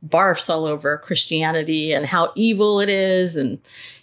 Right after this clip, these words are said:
you know, anybody that believes in that is, you know, stupid and all this other stuff. Well, I left a comment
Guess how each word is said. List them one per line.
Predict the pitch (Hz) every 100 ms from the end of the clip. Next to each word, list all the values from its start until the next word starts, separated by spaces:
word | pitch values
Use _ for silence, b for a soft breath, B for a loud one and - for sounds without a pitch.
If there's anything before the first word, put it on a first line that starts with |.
| B
you | 165
know, | 165
anybody | 180 190 190 190
that | 175
believes | 180 190 190 165
in | 180 170
that | 165 170 170 165
is, | 170 160 156 - 185
you | 170
know, | 147
stupid | 151 - - - 233 185 175 170
and | 160 156 156
all | 151
this | 151 170
other | 156
stuff. | 135 - 160 - _ _ _ B B B B B B B B B B _ -
Well, | 277 285 277 B B B B B -
I | 370
left | 302 247 -
a |
comment | - 175 165 165 165 -